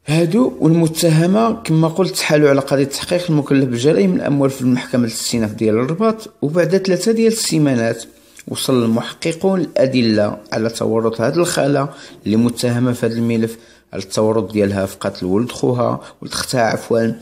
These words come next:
باش يتجدد البحث ويتشدوا الخواتات وخوهم وبنت وحده فيهم اللي نكروه في الاول، لكن اي الادله بينات التورط ديالهم.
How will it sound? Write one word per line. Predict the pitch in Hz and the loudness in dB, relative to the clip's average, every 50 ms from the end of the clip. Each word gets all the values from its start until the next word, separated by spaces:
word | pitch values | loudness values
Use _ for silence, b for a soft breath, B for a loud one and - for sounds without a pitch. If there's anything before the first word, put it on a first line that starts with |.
| B B B B B B - | B B B B B B -8
باش | 127 113 - - | -6 -6 -4 -4
يتجدد | 120 104 104 107 98 101 107 107 - | -6 -4 -4 -6 -4 -4 -4 -2 -2
البحث | 101 98 92 104 - - - - - b b b b b b - | -2 -2 0 -2 -2 -4 -6 -16 -20 b b b b b b -10
ويتشدوا | 98 101 - - - - - - 113 | -10 -6 -6 -6 -8 -6 -2 -2 -2
الخواتات | 107 - - 104 104 101 - 104 104 - - | -2 -2 -2 -2 0 0 0 -2 -2 -2 -2
وخوهم | 98 95 - 110 104 98 101 101 98 98 | -6 -4 -2 -2 -2 0 0 0 0 0
وبنت | 98 95 90 107 107 95 | 0 0 0 -2 -4 -2
وحده | 107 120 127 123 127 135 | -2 -2 -2 -2 -2 -4
فيهم | 131 - 135 131 123 123 117 117 120 123 - B B B B - | -2 0 -2 -2 -2 0 -2 -4 -4 -6 -10 B B B B -8
اللي | 92 98 104 107 | -4 0 0 0
نكروه | 101 98 - - 101 104 110 107 | 0 -2 -2 -2 2 2 2 2
في | 107 - | 2 0
الاول، | 101 101 101 101 95 98 98 98 | -2 0 0 2 2 2 2 2
لكن | 101 98 - - 101 - - - - | 0 0 -2 -2 -4 -4 -4 -4 -4
اي | 92 92 95 | -2 -2 -2
الادله | - - - 73 - 92 117 117 123 120 110 95 | -2 -2 0 0 0 2 2 2 2 2 2 2
بينات | 87 101 101 95 95 95 95 92 | 0 0 0 0 0 0 0 -2
التورط | - - - - 82 85 90 92 92 85 76 78 | -4 -6 -6 -4 -2 0 0 0 -2 -4 -4 -4
ديالهم. | - 90 80 - - - 76 80 | -2 -2 -2 -2 -4 -6 -8 -8